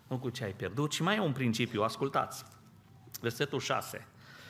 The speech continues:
„Când s-au umplut vasele, femeia a zis”, i-a zis fiului său, „Mai dă-mi un vas.” Dar el i-a răspuns, „Nu mai este niciun vas.”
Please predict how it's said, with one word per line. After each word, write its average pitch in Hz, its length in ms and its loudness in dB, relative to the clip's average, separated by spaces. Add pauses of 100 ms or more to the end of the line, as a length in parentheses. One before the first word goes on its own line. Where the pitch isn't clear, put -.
(340)
„Când 160 220 6
s-au 143 240 6
umplut 202 320 4
vasele, 117 760 6
femeia 139 440 4
a 131 40 6
zis”, 120 300 0
i-a 113 160 2
zis 117 240 -2
fiului 104 260 -2
său, 104 240 -8 (380)
„Mai 98 220 0
dă-mi 127 380 4
un 131 140 2
vas.” - 460 -4 (280)
Dar 110 140 4
el 135 220 2
i-a 127 120 2
răspuns, - 580 -6 (640)
„Nu 202 220 10
mai 190 220 10
este 202 260 6
niciun 208 320 4
vas.” 190 440 6